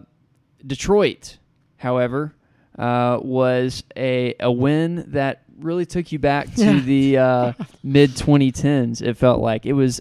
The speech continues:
Speaker 1: the, the one word I would use to describe this one was muddy.
Speaker 2: In the mud.
Speaker 1: Um,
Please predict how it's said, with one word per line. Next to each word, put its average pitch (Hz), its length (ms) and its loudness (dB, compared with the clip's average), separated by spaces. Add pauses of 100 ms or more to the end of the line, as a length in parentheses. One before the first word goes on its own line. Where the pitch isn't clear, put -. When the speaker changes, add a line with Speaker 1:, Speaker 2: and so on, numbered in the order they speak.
(140)
Speaker 1:
the, 131 300 -4
the 131 220 -6
one 135 360 -2
word 151 180 4
I 139 80 4
would 135 120 2
use 123 200 -2
to 127 60 -10
describe 123 400 -2
this 123 180 -2
one 123 160 -4
was 113 120 -10
muddy. 117 540 -6
Speaker 2:
In 175 200 -2
the 196 80 4
mud. 156 640 2 (500)
Speaker 1:
Um, 120 600 -6